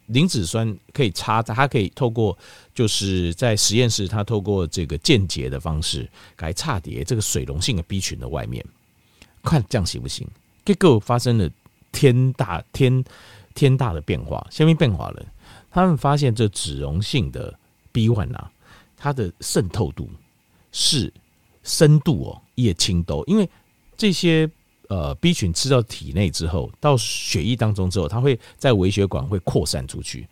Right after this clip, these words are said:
到你全身的每个细胞的细胞膜。然后一般水溶性的细胞膜，它能够进到这个细胞膜就一点点，就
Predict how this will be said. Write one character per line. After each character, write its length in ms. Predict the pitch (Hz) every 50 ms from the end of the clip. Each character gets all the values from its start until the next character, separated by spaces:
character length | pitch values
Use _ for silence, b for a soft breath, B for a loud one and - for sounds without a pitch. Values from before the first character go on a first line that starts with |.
| b b b b b b b b -
到 140 | - 139 113
你 160 | 92 80 71
全 220 | - - - 90
身 160 | 90 110 107
的 80 | 104 82
每 120 | 71 67
个 100 | 60 62
细 200 | - - - 90
胞 180 | 69 73 73 73
的 180 | 67 67 62 - _ -
细 200 | - - 120 90
胞 160 | 76 78 78
膜。 340 | 71 64 62 - - 101 - _ B B B B B B B B B
然 140 | 113 131
后 240 | 170 208 208 180 - _ _ _ _
一 80 | - 208
般 240 | - - 185 185 180
水 220 | - - - 69
溶 180 | 64 65 73 -
性 160 | - 165 123
的 60 | 104
细 160 | - - 104
胞 180 | 90 92 95 98
膜， 200 | 82 64 60 - -
它 160 | - 180 175 _ _ _ _ _ _ _ _ _ _
能 300 | - 127 107 127 127 143
够 180 | 175 180 143 - _ _ -
进 240 | - 233 175 127
到 260 | 110 127 120 95 80 - b b b b b b b b
这 100 | - 151
个 80 | 120 113
细 180 | - - 170
胞 160 | 135 135 135
膜 160 | 135 110 90 -
就 160 | - - 180 -
一 80 | - - _
点 160 | - 98 80 - -
点， 220 | 104 95 92 104 - _ _
就 120 | - 208